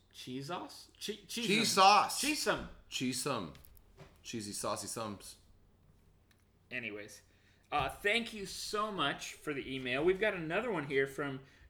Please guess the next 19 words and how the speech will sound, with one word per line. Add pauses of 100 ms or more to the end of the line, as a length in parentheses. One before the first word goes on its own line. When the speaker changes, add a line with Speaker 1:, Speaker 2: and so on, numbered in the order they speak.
Speaker 1:
Teresa
in
Silverton. (1300)
This
is
going
back
a
ways,
but, (180)
uh, (300)
first
time
emailer,
we're
gonna
read
off
the